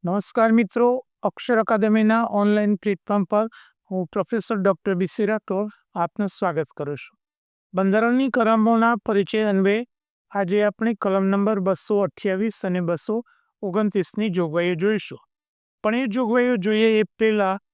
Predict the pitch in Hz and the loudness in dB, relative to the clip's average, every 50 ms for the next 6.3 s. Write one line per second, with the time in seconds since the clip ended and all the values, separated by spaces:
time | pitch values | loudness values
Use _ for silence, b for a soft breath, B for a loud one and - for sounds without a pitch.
0 | _ _ _ _ _ _ - 185 165 190 254 214 - 262 226 214 254 214 226 240 | _ _ _ _ _ _ -10 -8 -6 -6 -6 -6 -4 -4 -2 0 0 2 2 0
1 | 220 - 233 226 220 226 226 214 202 208 208 202 214 220 240 247 - _ _ _ | 0 0 0 0 2 2 2 2 2 2 0 0 0 -2 -4 -4 -8 _ _ _
2 | _ _ _ _ _ _ _ _ _ - 202 208 208 202 196 202 196 - - 277 | _ _ _ _ _ _ _ _ _ 0 2 2 2 2 2 0 -2 -2 -2 -4
3 | 226 - - 226 220 202 208 208 208 208 208 214 208 165 190 190 185 180 190 190 | -4 -2 -2 -2 0 0 0 0 0 0 0 -2 -2 -2 -2 0 2 2 2 2
4 | 190 185 185 202 202 - - - 190 196 220 233 - _ _ _ _ _ - 196 | 2 0 0 -2 -2 -4 -4 -2 -2 0 -2 -2 -8 _ _ _ _ _ -8 -6
5 | 190 185 180 190 202 226 247 b b b _ _ - 147 - 180 185 190 196 190 | -4 -2 -2 -2 -2 -4 -6 b b b _ _ -18 -10 -8 -4 -2 0 0 0
6 | 175 156 180 165 175 185 | 0 -2 -2 0 0 -2